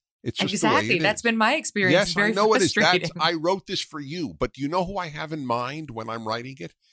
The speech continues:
Speaker 1: A rural Chinese peasant who never heard of Moses, who never heard of Adam and Eve. And I know in my mind, this has to ex-, explain these verses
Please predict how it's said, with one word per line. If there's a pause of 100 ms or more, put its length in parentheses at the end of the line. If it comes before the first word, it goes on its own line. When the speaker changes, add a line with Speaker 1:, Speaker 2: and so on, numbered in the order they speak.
(500)
Speaker 1:
A
rural (120)
Chinese (100)
peasant (440)
who
never
heard
of
Moses, (220)
who
never
heard
of
Adam
and
Eve. (1120)
And (400)
I
know
in
my
mind, (280)
this (240)
has (140)
to
ex-, (120)
explain
these
verses